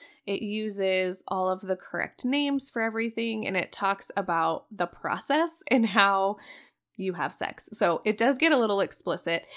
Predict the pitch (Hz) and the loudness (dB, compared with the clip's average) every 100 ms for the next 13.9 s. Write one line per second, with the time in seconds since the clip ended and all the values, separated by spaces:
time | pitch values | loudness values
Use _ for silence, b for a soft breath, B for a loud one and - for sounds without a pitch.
0 | B - 214 208 180 - - 180 208 202 | B -2 0 0 -2 -2 -6 -6 -2 -2
1 | 220 202 185 - 233 254 220 185 180 180 | -2 -2 -2 -2 -2 0 2 2 2 0
2 | 190 180 - 196 180 170 - - _ - | -2 -2 -2 -2 2 2 -2 -8 _ 0
3 | 196 202 196 185 170 160 156 180 _ _ | 0 2 0 0 -2 -2 -2 -6 _ _
4 | _ - - 185 156 - 156 - - - | _ -6 -4 -2 -2 -4 -6 -6 -6 -6
5 | - - - 156 - - - - - - | -6 -8 -6 -6 -4 -8 -8 -10 -10 -14
6 | b b _ _ _ _ _ 233 233 254 | b b _ _ _ _ _ -2 0 2
7 | 277 254 214 220 - - 269 330 262 233 | 2 2 0 -2 -4 -2 0 2 2 2
8 | 202 196 185 - 202 202 190 190 - 220 | 2 2 0 -8 -8 -6 -4 -6 -6 -2
9 | 233 254 262 247 - - 214 202 190 202 | -2 -2 -4 -6 -12 -14 -4 -2 0 -2
10 | 190 196 156 190 - - B B _ 208 | -2 0 0 -2 -6 -12 B B _ 0
11 | 196 196 214 202 - 180 170 143 196 175 | 0 0 -4 -4 -4 0 0 0 -2 -4
12 | 180 175 175 175 190 175 165 160 - 175 | -2 0 0 -2 -4 -6 -6 -6 -8 -8
13 | 170 - - 202 190 190 - 170 - | -8 -10 -4 -2 0 -2 -4 -6 -8